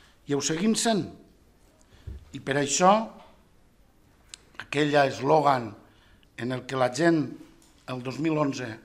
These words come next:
ens va donar, tanta gent ens va donar la seva confiança, els diem que seguim sent com tu. Però ara som una cosa més que un canvi.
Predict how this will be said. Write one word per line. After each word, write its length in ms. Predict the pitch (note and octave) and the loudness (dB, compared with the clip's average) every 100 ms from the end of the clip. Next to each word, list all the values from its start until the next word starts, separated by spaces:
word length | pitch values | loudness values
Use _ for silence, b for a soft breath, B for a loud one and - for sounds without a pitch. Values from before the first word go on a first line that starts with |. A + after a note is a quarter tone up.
| _ _ _ _ B2 | _ _ _ _ -18
ens 140 | A#2 | -10
va 120 | C3+ C3+ | -8 -4
donar, 420 | C3+ C#3+ - - | -2 -2 -4 -8
tanta 400 | E3 G3 F#3 D#3+ | -6 -6 -8 -10
gent 220 | C3+ B2+ | -10 -12
ens 120 | A#2+ A#2 | -14 -12
va 120 | C3 | -12
donar 240 | B2+ B2+ A#2+ | -10 -12 -12
la 100 | A#2+ | -14
seva 240 | C#3 A#2 G#2+ | -14 -14 -12
confiança, 600 | G#2 - A2+ B2 D#3+ F#3 - _ _ b b b b b b | -14 -10 -10 -10 -12 -14 -18 _ _ b b b b b b
els 220 | B2 A2 A2+ | -10 -8 -8
diem 320 | B2 C#3 E3 - - b b b b b - | -2 -2 -2 -8 -20 b b b b b -6
que 200 | C#3 D3+ E3 - - _ _ _ _ _ _ _ _ _ _ | -2 0 -2 -8 -20 _ _ _ _ _ _ _ _ _ _
seguim 460 | - G#2+ A#2 C#3 C3+ | -14 -14 -8 -8 -6
sent 220 | D3 B2 | -8 -10
com 160 | G2+ G2 | -12 -16
tu. 100 | - F#2+ _ _ b b b b C3+ | -18 -20 _ _ b b b b -4
Però 180 | C#3+ | 0
ara 140 | D#3+ G3+ | 2 2
som 440 | - - G#3+ A#3 A#3+ - - - _ _ _ - | 0 2 4 4 0 -8 -20 -20 _ _ _ -8
una 140 | D3 C#3+ | -6 -6
cosa 240 | D3 C3 C3+ | -10 -10 -8
més 180 | D3 | -8
que 120 | - C3+ | -10 -14
un 80 | A#2 | -10
canvi. 320 | D#3 C#3 | -12 -12